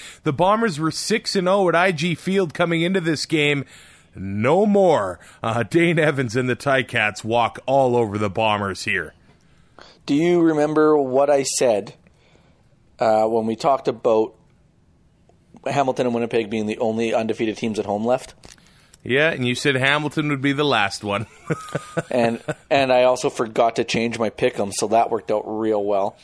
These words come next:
Speaker 1: Oh. <laughs>
Speaker 2: No, Ha-, Hamilton comes in, you know, Dane Evans, we didn't know what to expect when he took over for Jeremiah Masoli, and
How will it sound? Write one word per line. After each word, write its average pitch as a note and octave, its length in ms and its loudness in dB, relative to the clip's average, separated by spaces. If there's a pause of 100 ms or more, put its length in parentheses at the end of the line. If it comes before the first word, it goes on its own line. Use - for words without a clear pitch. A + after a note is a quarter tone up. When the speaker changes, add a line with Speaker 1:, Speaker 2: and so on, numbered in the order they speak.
(160)
Speaker 1:
Oh. G3 120 0 (1080)
<laughs> - 680 -2
Speaker 2:
No, A#3 160 4
Ha-, G3 200 0 (120)
Hamilton G3 520 0
comes F3+ 280 0
in, D#3 180 2
you C#3+ 80 0
know, B2+ 240 -4
Dane D#3+ 300 2
Evans, D3 300 2
we B2+ 80 0
didn't C3 160 0
know D3+ 80 2
what C#3+ 140 -2
to C#3+ 100 -2
expect B2+ 340 0
when B2 60 -4
he A2+ 40 -4
took - 160 -6
over B2 140 2
for C3 120 -4
Jeremiah B2 380 2
Masoli, A2 540 -2 (540)
and A2 460 0